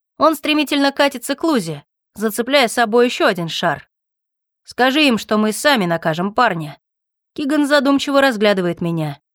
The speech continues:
а после тычет в меня своей сигарой и произносит: «Чёрт, а я не ошибся в тебе. И дела в клубе идут в гору. Я прочищаю горло. У меня есть одна идея насчёт Кевина, если ты не против».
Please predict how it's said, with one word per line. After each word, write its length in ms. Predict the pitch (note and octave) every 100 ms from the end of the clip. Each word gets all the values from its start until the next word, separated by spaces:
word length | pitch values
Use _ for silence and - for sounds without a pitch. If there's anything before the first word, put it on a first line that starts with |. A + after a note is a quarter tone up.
| _ _ _
а 140 | -
после 300 | G#3+ D#4+ C4
тычет 280 | A#3+ B3+ G#3+
в 80 | F#3+
меня 220 | G#3 G#3
своей 280 | G3+ G3 G3
сигарой 440 | - G3+ A3 A#3+
и 40 | A3
произносит: 760 | A3 B3 C4 A3+ - D#3 _ _ _ _ _ _ _ _ _
«Чёрт, 400 | - D#4+ F3+ G#3+
а 80 |
я 160 | A#3 A#3+
не 100 | A3+
ошибся 380 | G#3 - F4+ G3
в 80 | -
тебе. 380 | G#3 E3+ C#3+ - _ _ _ _
И 100 | C#4
дела 300 | B3+ C4+ B3+
в 60 | A#3
клубе 320 | C4 D4+ A#3
идут 200 | F#3 F#3
в 80 | F3+
гору. 380 | G3+ A3 D3+ C#3+ _ _ _ _ _ -
Я 180 | C#4
прочищаю 520 | C#4+ C#4 - - D4 C#4+
горло. 460 | C#4+ F#3+ D#3+ C#3 _ _ _ _ _
У 60 | -
меня 220 | G#3 A3+
есть 280 | A#3 C4 -
одна 340 | B3 A#3+ B3+
идея 240 | C4+ D4 F#3
насчёт 300 | E3+ - G#3+
Кевина, 480 | C#4+ B3 E3 C#3+ -
если 260 | A3 A#3+ C#4+
ты 100 | D4+
не 120 | D#4+
против». 460 | A#3+ D#3+ C#3+ -